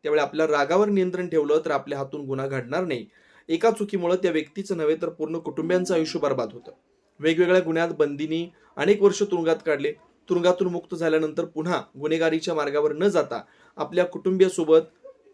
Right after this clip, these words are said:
आनंदी आयुष्य जगण्याचा प्रयत्न करावा, असा संदेश यावेळी गरीब नवाज रिलीफ फाउंडेशनच्या वतीनं बंदींना देण्यात आला. मोहम्मद पैगंबर यांच्या जयंतीनिमित्त फाउंडेशनच्या वतीनं सर्व बंदींना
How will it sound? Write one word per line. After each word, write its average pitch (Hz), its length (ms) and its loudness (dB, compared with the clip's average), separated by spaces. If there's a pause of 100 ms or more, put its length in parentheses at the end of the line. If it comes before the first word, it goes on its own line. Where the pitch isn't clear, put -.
(140)
आनंदी 196 300 4
आयुष्य 190 280 4
जगण्याचा 160 380 -2
प्रयत्न 151 320 0
करावा, 147 320 0
असा 143 160 -4
संदेश 139 460 -6
यावेळी 143 360 -2 (160)
गरीब 190 220 2
नवाज 156 440 0
रिलीफ 143 320 -6
फाउंडेशनच्या 135 500 -4
वतीनं 135 280 -4 (320)
बंदींना 165 440 0
देण्यात 135 320 -4
आला. 117 100 -12 (460)
मोहम्मद 185 280 4
पैगंबर 185 440 2
यांच्या 175 300 2
जयंतीनिमित्त 160 680 -2 (420)
फाउंडेशनच्या 180 540 0
वतीनं 160 300 0
सर्व 160 280 0
बंदींना 147 420 -4